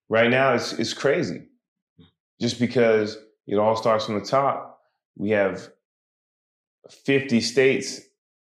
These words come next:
in the U S doing their own thing. And so within those states, there's multiple high school leagues, whether it be public,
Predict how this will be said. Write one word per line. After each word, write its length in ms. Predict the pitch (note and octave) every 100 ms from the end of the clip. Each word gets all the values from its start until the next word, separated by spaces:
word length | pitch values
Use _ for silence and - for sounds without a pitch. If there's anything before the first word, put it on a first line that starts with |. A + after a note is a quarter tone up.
| -
in 120 | A2+
the 100 | A2+
U 160 | A2
S 320 | C#3+ D3 C3+ -
doing 380 | - G2+ A#2 A#2
their 140 | A2+ A2+
own 220 | B2 B2
thing. 440 | C#3 D#3+ - - - _ _ _ _ _
And 100 | -
so 600 | G2+ B2 A#2 A2 G#2 - -
within 500 | G2+ A#2 B2+ B2+ B2+
those 260 | A#2+ A#2+
states, 540 | - C#3 C#3 - - - _ _ _ _
there's 300 | - G2+ F#2+
multiple 1300 | E2 E2 F2 F#2+ G2 A2+ C#3 C#3 A#2+ F#2+ F2+ D2 - - _ _ _ _ _ _ _
high 260 | - A#2+ A#2
school 320 | - A2+ G2+
leagues, 500 | G2 F2+ - - -
whether 200 | F#2 F#2
it 80 | E2
be 240 | E2 - - _ _ _ _
public, 560 | - A#2 A#2 C3 - -